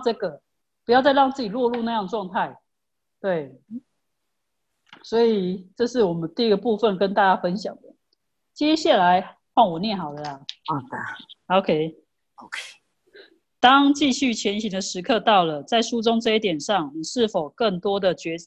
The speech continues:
Speaker 1: 知到你的一生中，你有多么相信自己的错误呢？所有的标签、抑郁、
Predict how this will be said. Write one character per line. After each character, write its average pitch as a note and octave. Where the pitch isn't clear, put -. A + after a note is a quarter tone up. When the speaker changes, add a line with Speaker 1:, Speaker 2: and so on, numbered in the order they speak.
Speaker 1:
知 G#3
到 F#3+
你 E3
的 E3+
一 A3
生 G#3
中， G3
你 F#3+
有 A3
多 F3+
么 F#3+
相 G3+
信 G3+
自 A3+
己 E3+
的 D3+
错 F#3
误 E3+
呢？ C#3
所 G#3
有 A3
的 F#3+
标 G#3
签、 G#3+
抑 G#3+
郁、 F#3+